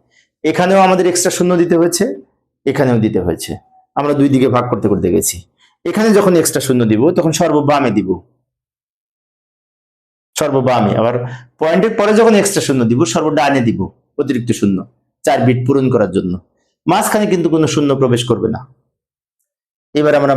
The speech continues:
মান লিখব, চার বিট হলে এখানে এক, একের দ্বিগুণ দুই, দুইয়ের দ্বিগুণ চার, চারের দ্বিগুণ আট হবে। আচ্ছা, এই যে লিখলাম আলাদা করে, এই এইট ফোর টু ওয়ান, এই কোড ধরে আমি এটার মান যদি বের করতে চাই,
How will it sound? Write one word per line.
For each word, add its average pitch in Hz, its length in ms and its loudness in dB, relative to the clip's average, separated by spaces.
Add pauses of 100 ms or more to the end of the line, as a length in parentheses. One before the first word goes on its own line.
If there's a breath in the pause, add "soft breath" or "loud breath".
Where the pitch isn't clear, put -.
মান 123 120 0 (120)
লিখব, 120 200 2 (960)
চার 170 240 2
বিট 175 220 2
হলে 170 180 4 (520)
এখানে 151 220 0 (200)
এক, 165 160 2
একের 147 240 0
দ্বিগুণ 139 320 4
দুই, 151 180 4
দুইয়ের 143 220 4
দ্বিগুণ 127 200 2 (120)
চার, 143 180 2 (100)
চারের 135 200 0
দ্বিগুণ 131 180 0 (120)
আট 135 160 0
হবে। 95 140 -4 (100)
আচ্ছা, 117 240 -4
এই 123 60 -2
যে 123 140 2
লিখলাম 147 300 0
আলাদা 95 240 -2
করে, - 140 -10 (760)
এই 151 100 0 (140)
এইট 160 240 4
ফোর 165 120 0 (100)
টু 131 120 0
ওয়ান, 98 120 2 (120)
এই 156 140 2
কোড 151 120 0 (100)
ধরে 147 200 4
আমি 151 160 4
এটার 147 200 2
মান 139 160 4
যদি 123 160 0
বের 117 160 0
করতে - 260 -2
চাই, 143 160 0